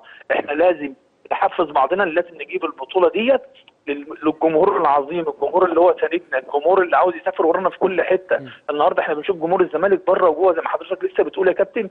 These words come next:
Speaker 2: مم.
Speaker 1: لا، الجمهور ده حاجه جميله وصبر كتير، ولازم انا كلاعب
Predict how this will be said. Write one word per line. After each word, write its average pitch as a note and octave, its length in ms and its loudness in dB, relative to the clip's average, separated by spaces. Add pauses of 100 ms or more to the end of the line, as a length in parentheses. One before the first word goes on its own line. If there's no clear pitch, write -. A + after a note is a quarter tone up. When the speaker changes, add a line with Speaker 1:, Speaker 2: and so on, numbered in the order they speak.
(240)
Speaker 2:
مم. G#2+ 100 -20
Speaker 1:
لا، D#3+ 320 2
الجمهور D#3+ 360 0
ده F3+ 100 0
حاجه F3+ 280 0
جميله F3 440 0 (320)
وصبر F3 380 0
كتير، F#3+ 500 -4 (320)
ولازم F3+ 380 2
انا G3 120 0
كلاعب D#3 500 0